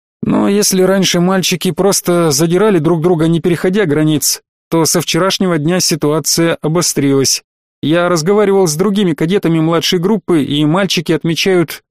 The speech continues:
недружелюбное поведение одного из присутствующих кадетов. «Господин Рене», — ректор повернул голову в сторону светловолосого мужчины, вальяжно раскинувшегося в одном из кресел. С вами мне бы хотелось поговорить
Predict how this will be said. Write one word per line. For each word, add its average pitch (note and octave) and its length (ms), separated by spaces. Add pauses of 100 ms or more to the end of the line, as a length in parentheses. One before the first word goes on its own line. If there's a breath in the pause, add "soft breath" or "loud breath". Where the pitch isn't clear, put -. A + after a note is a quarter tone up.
(120)
недружелюбное F3+ 880
поведение E3+ 560
одного E3+ 340
из F3 120
присутствующих F3+ 840
кадетов. C#3 560 (1000)
«Господин G#3 600
Рене», — D#3+ 440 (360)
ректор E3 460
повернул D#3+ 480
голову E3 360
в - 80
сторону E3 340
светловолосого D#3 760
мужчины, D#3+ 560 (220)
вальяжно D#3 720
раскинувшегося D#3+ 800
в D3 40
одном D#3+ 260
из D#3+ 120
кресел. C3 440 (420)
С - 260
вами G3+ 360
мне F#3 240
бы F3+ 120
хотелось F3 500
поговорить E3 680